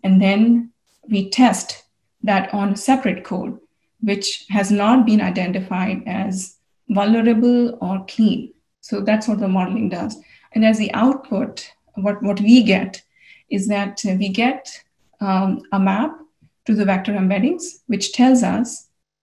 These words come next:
uh, or the labeling of the vector embeddings, which tells us whether that specific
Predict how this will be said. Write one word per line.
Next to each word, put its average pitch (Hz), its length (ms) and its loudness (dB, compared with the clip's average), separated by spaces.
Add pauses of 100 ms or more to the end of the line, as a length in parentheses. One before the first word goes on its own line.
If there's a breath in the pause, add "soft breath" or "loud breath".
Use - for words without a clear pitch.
uh, 180 280 -4
or 202 100 0
the 196 120 2
labeling 196 440 4
of 180 160 -4
the 185 60 -2
vector 180 260 -4
embeddings, 196 580 0
which 190 140 -2
tells 185 260 0
us 185 240 -2
whether 202 440 0 (360 soft breath)
that 247 280 2
specific 214 560 -2